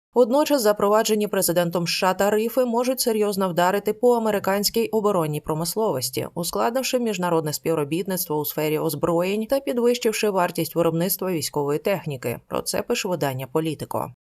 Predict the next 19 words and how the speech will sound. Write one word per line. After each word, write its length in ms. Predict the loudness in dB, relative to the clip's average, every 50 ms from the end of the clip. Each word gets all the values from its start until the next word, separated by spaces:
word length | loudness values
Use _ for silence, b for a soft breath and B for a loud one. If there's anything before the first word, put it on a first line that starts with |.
| _ _ _ -4
Також 360 | -2 -2 -2 -2 -4 -8 -6
через 320 | -4 -4 -2 -2 -2 -2
мита 280 | -2 -2 -2 0 -2 -2
Трампа 420 | 0 0 0 0 0 0 -2 -2
в 60 | -2 -2
Штатах 440 | -4 -2 -2 -2 -2 -2 -4 -4
можуть 320 | -4 -4 -2 -2 -2 -2 -2
значно 420 | -2 0 0 0 -2 -4 -6 -6
підвищитися 760 | -6 -6 -4 -2 -2 -4 -4 -4 -6 -4 -4 -4 -2 -2 -4
ціни 440 | -4 -4 -4 -4 -2 -4 -4 -4 -4
на 220 | -4 -4 -4 -4 -4
айфони, 640 | -4 -4 -4 -4 -2 0 2 2 2 0 -2 -4 -6 -4
оскільки 460 | -4 -2 -2 0 0 -2 -2 0 -2 -2
більшість 480 | -2 -2 -2 -2 -2 -4 -6 -4 -4
пристроїв 480 | -2 -2 -2 -2 -2 0 0 0 0 0
Apple 440 | 0 2 2 2 2 0 0 0 0
виробляється 520 | 0 -2 0 0 0 0 0 0 -2 -4
в 80 | -4 -2
Китаї, 520 | -4 -2 2 4 4 4 2 0 -2 -4